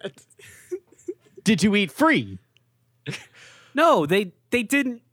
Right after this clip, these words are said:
Speaker 3: they didn't comp our meals. What do you mean?
Speaker 2: "I'm gonna need to see your I D.
Speaker 3: <laughs>
Speaker 2: Step out of the car."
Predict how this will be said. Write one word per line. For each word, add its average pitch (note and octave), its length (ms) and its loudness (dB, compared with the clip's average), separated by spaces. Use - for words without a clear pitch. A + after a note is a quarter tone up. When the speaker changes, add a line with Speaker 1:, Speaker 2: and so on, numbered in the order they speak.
Speaker 3:
they G3+ 160 -2
didn't A#3 220 -4
comp F3 220 -4
our D3+ 120 0
meals. E3 300 -2
What G#3+ 100 -2
do A#3 60 -4
you A3 100 -6
mean? E3 260 -6
Speaker 2:
"I'm E3+ 80 2
gonna D#3+ 160 2
need C3+ 140 0
to G#2+ 60 -10
see B2+ 140 -4
your G#2 160 -4
I G2 80 -2
D. G2 300 -4
Speaker 3:
<laughs> - 60 -20
Speaker 2:
Step B2+ 220 -4
out A#2 120 -2
of G2 80 -10
the - 40 -20
car." F#2+ 300 -6